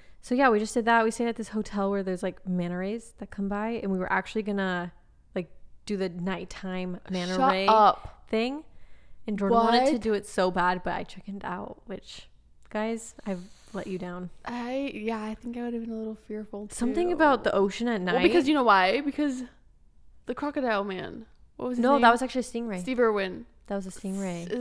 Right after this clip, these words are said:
Speaker 2: it, like, same family, though?
Speaker 1: No, manta rays are bigger, but they don't have,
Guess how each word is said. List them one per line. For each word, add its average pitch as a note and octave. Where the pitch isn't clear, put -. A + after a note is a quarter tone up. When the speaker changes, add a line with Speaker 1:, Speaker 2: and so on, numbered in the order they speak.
Speaker 2:
it, -
like, A3+
same A#3
family, A3
though? B3
Speaker 1:
No, G#3
manta G3+
rays A#3+
are G#3+
bigger, F3+
but F#3
they F#3
don't F3+
have, F3+